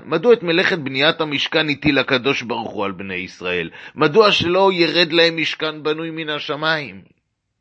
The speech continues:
לילה אחד, כך מספר הסיפור, חלם אדם חלום. הוא חלם שהוא הולך על שפת הים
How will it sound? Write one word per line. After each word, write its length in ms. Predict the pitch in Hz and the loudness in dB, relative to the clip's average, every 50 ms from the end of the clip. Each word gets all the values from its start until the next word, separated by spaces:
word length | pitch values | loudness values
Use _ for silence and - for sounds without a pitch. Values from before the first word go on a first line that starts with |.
| _ - - - - | _ -20 -20 -16 -4
לילה 380 | 85 101 123 143 143 131 120 110 | 0 4 4 4 4 4 2 2
אחד, 300 | 101 - - 131 127 101 | 0 0 0 -2 -2 -4
כך 200 | - 107 98 - | -6 -12 -12 -12
מספר 500 | 104 92 - - 95 85 - 101 90 92 | -14 -16 -14 -14 -14 -12 -10 -10 -10 -10
הסיפור, 580 | 92 92 - 90 - _ 95 92 92 87 78 - - - - - - | -12 -12 -16 -20 -18 _ -12 -10 -10 -10 -12 -16 -20 -20 -20 -14 -8
חלם 400 | - - 139 143 156 156 151 143 | -2 0 2 4 4 2 2 0
אדם 300 | 131 120 104 110 104 98 | -2 -2 -2 -2 -2 -2
חלום. 440 | 95 98 98 85 82 82 80 78 76 76 - _ _ | -4 -6 -6 -6 -6 -6 -10 -12 -14 -16 -20 _ _
הוא 160 | - 123 123 | -8 -6 -4
חלם 520 | - - 110 110 120 127 123 107 104 104 | -2 -2 0 0 2 2 2 2 0 -4
שהוא 180 | 98 - - 110 | -6 -6 -4 -2
הולך 260 | 113 127 156 160 - | 0 0 0 0 -2
על 100 | 143 131 | -4 -6
שפת 340 | 117 - - 135 135 127 - | -6 -8 -8 -6 -6 -4 -4
הים 340 | 120 113 120 135 156 170 | -2 0 2 2 2 2